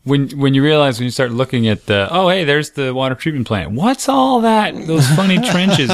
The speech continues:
Speaker 1: next to it, like, down the," it's where they pump all
Speaker 2: Yeah.
Speaker 1: the stinky water to let it just dry out.
Speaker 2: That's gonna eventually become Milorganite.
Speaker 1: <laughs> Where do you come up with these words?
Speaker 2: Dude, Milorganite. It's a fertilizer made from treated plants.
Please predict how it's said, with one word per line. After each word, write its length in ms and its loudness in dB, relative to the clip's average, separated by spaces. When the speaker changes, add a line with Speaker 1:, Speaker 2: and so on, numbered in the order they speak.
Speaker 1:
next 360 -2
to 120 0
it, 160 -4
like, 180 -4
down 200 0
the," 100 -2
it's 100 -10
where 100 2
they 140 2
pump 320 -2
all 120 4
Speaker 2:
Yeah. 60 2
Speaker 1:
the 60 -2
stinky 340 -2
water 320 2
to 80 -4
let 140 0
it 80 -4
just 220 -6
dry 520 0
out. 160 -2
Speaker 2:
That's 180 -4
gonna 200 -2
eventually 460 0
become 440 0
Milorganite. 680 0
Speaker 1:
<laughs> 1200 -4
Where 160 -2
do 100 -6
you 80 -2
come 180 -10
up 120 -10
with 100 -10
these 160 -8
words? 280 -4
Speaker 2:
Dude, 160 2
Milorganite. 680 0
It's 200 -12
a 260 0
fertilizer 640 -2
made 260 -8
from 300 -6
treated 460 -6
plants. 540 -6